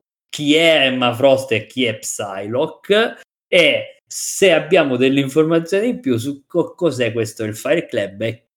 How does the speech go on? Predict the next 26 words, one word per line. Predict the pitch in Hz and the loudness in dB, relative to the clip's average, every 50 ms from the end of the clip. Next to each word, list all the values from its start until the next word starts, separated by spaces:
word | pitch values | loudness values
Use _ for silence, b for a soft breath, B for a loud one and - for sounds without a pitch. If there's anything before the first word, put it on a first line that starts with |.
| _ _ _ _ | _ _ _ _
chi | - - 208 202 | -6 -2 2 4
è | 180 165 156 | 4 4 4
che | 147 139 | 2 0
ne | 131 131 117 | 0 -2 -2
fa | 117 120 113 | -2 -4 -6
parte, | - - 127 131 135 - 110 | -4 -4 -4 -4 -4 -6 -6
se | 104 - 127 | -4 -4 -4
abbiamo | 110 107 113 120 117 113 110 107 | -4 -4 -4 -6 -4 -4 -6 -4
già | 104 131 123 120 | -2 -2 -2 0
dei | 117 113 | 0 -2
pezzi | 110 120 120 120 120 - 113 | -2 -2 -4 -4 -6 -8 -10
che | 101 104 | -10 -10
ne | 107 107 101 | -8 -10 -10
fanno | - 113 110 110 110 104 | -8 -8 -8 -8 -6 -4
parte | - 120 117 113 113 - | -2 -2 -2 -2 -4 -8
in | 101 107 | -10 -8
Marvel | 110 117 120 127 175 185 156 | -6 -6 -4 -2 -2 -4 -2
Crisis | - 127 117 101 98 107 107 107 110 | -2 -2 -2 -2 -2 -4 -6 -6 -8
o | 117 | -6
saranno | 110 117 135 131 131 127 127 127 123 | -2 0 2 2 2 2 0 -2 -2
tutti | 123 127 127 123 - 127 123 123 _ _ | -2 -4 -4 -6 -6 -8 -8 -8 _ _
che | - 113 110 | -4 -2 -2
dovranno | 113 107 113 113 110 107 107 | -2 -2 -2 -2 -2 -2 -6
uscire | 107 107 - - 110 104 | -8 -8 -6 -6 -6 -4
in | 104 104 104 | -6 -6 -8
seguito. | - - 92 90 98 101 101 98 98 - - | -8 -8 -8 -8 -10 -14 -12 -10 -10 -10 -10